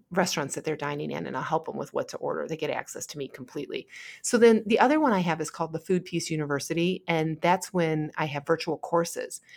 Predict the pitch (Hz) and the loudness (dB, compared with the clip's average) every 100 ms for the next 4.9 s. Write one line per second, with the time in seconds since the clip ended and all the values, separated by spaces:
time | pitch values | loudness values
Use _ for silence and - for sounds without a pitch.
0 | - 170 - 190 160 - 165 156 - - | -4 -2 0 -2 -2 0 0 0 -6 -20
1 | - 196 214 196 - - - 190 175 165 | -8 6 6 6 2 -6 -2 0 2 0
2 | 165 165 170 - - 196 190 175 - 190 | 0 -4 -6 -10 -2 2 4 2 2 4
3 | 190 180 170 160 165 160 175 165 160 156 | 4 2 -2 -2 -2 -4 -2 -4 -2 0
4 | 180 180 175 160 160 160 160 180 | 2 2 0 0 0 0 2 0